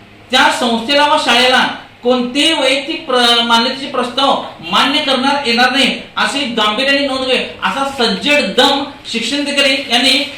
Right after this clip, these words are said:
मुख्याध्यापक व बोगस सचिव डॉक्टर विजय नेमगोंडा पाटील यांना, अ, शिक्षण विभागाने नोटीस काढलेली आहे.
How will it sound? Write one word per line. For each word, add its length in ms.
मुख्याध्यापक 880
व 200
बोगस 300
सचिव 460
डॉक्टर 300
विजय 280
नेमगोंडा 460
पाटील 540
यांना, 400
अ, 320
शिक्षण 200
विभागाने 300
नोटीस 280
काढलेली 340
आहे. 220